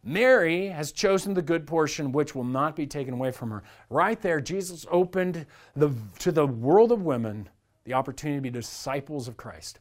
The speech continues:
Full disciples, not just the servants of the disciples, no, full disciples sitting under the teaching. It's necessary,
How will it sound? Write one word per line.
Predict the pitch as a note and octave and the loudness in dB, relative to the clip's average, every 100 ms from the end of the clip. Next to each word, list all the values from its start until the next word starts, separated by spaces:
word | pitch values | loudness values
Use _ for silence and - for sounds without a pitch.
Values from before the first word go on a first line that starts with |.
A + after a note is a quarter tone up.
| _ _ | _ _
Full | _ A3+ A#3+ | _ 4 6
disciples, | G3+ E3+ E3 C3+ C#3 - - - | 4 4 4 2 -2 -6 -12 -8
not | A#3 E4 E4 | 4 4 4
just | D#4+ B3 | 0 0
the | A3 | -2
servants | - A#3 G#3+ G3 F#3+ | 2 2 4 2 0
of | E3 | 0
the | D3+ | 0
disciples, | D3 D#3 C3+ A#2+ C3 | 0 2 0 0 -4
no, | E3+ D3 - - | 0 0 -2 -18
full | - - A#3+ | -12 0 2
disciples | A3+ G3+ F#3 D3+ D#3 | 2 2 2 2 -2
sitting | - - C4+ C4+ | -6 -2 0 0
under | B3+ A#3 | 0 0
the | A3 | -2
teaching. | F#3+ E3+ C#3 D3+ C#3 C3+ - F3+ | -4 -6 -4 -2 -2 -2 -6 -4
It's | F3 E3+ | -2 -2
necessary, | F3+ G#3+ A#3+ G#3 G#3+ - F#3+ D#3+ D3+ | -2 -2 -2 -2 -4 -2 0 2 0